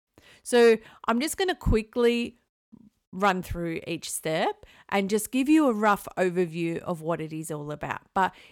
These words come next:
if you're interested to find out more about this, I have a free training over on my website. I will link it in the show notes. There is no sign up required.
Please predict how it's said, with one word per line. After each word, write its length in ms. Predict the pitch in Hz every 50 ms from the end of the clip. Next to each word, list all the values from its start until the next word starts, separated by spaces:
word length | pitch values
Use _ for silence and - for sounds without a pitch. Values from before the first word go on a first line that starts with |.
| _ -
if 180 | 233 226 -
you're 160 | 240 233 226 -
interested 640 | - 226 262 285 - 311 294 - - 320 311 277
to 100 | - 277
find 360 | 226 - - 214 196 208 208 208
out 140 | 190 170
more 240 | - 180 175 180 185
about 320 | 185 180 185 180 185 - -
this, 220 | 226 269 285 - -
I 120 | - 208 196
have 220 | 196 208 214 226
a 80 | 247 233
free 380 | - - - 214 196 202 214
training 600 | 202 - - 196 180 185 196 214 254 311 359 - -
over 240 | 190 185 196 202 226
on 140 | 214 220 214
my 180 | 214 202 190 180
website. 560 | 180 175 175 175 - - 214 220 247 - - -
I 80 | - 185
will 140 | 185 190
link 280 | 190 190 196 202 220 -
it 120 | 240 233
in 160 | - 214 196 190
the 80 | 190
show 260 | - - 196 190 185
notes. 320 | 190 196 208 240 294 - - _ - _ _ _ _ -
There 220 | 254 262 262 269
is 140 | 269 247 233
no 320 | 240 240 240 240 240 254
sign 420 | 254 - - 269 233 233 226 226 233
up 160 | 226 226 -
required. 640 | 214 202 - - - 214 202 214 233 269 339 440